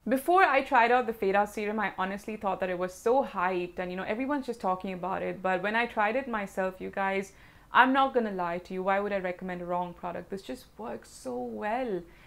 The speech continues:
It's amazing. So if you don't wanna go through the whole process of getting niacinamide separately, just get this because it's got niacinamide already in it.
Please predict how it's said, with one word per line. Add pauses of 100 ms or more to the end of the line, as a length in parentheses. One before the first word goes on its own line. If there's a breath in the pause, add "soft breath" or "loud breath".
(100)
It's
amazing.
So
if
you
don't
wanna
go
through
the
whole
process
of
getting
niacinamide
separately, (260 loud breath)
just
get
this
because
it's
got
niacinamide
already
in
it.